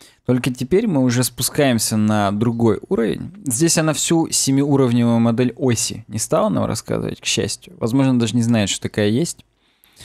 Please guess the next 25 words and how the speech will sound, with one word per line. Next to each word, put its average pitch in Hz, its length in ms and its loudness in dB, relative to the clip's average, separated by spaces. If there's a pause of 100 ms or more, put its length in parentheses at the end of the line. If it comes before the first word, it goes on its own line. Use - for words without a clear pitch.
(440)
Она 135 360 -2
говорит 143 500 2
о 139 120 -2
том, 185 220 2
что 151 240 0
клиент 147 400 2
с - 60 0
сервером 170 400 4
общается 127 400 0
на 120 40 4
языке 117 340 0
запросов, 110 760 -4
как 107 180 -10
на 107 60 -2
языке 104 320 -4
тела. - 400 -8 (720)
Клиент 175 300 0
отправляет 120 520 2
запрос 123 500 0 (640)
синхронно, 135 760 2 (1300)
отправляет 127 560 2
один 113 280 0
запрос 170 480 0
за 139 300 2
раз, 143 260 -2